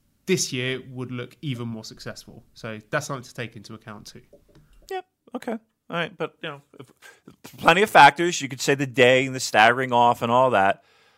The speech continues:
Speaker 2: Um, okay. I, I would have liked to have seen those hundred tickets sold.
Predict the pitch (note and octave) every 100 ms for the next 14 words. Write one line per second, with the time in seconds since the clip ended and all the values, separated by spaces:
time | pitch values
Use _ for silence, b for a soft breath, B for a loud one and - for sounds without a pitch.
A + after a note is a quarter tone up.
0 | _ _ - F#2+ F#2 F#2 F#2 F#2 F#2+ _
1 | _ _ _ _ - - D3 D3 _ _
2 | _ _ _ - C3+ - D#3+ E3 D#3+ D3+
3 | D#3+ C#3+ C#3 - D3 B2 A2 A2+ G2+ G2
4 | F2 - A2 F2+ - - -